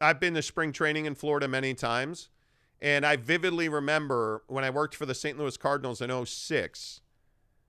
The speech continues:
standing on the beach, um, looking at the, looking out at the Gulf of Mexico.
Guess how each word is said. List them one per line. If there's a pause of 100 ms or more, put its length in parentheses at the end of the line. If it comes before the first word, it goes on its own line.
(180)
standing
on
the
beach, (400)
um,
looking
at
the,
looking
out
at
the
Gulf
of
Mexico.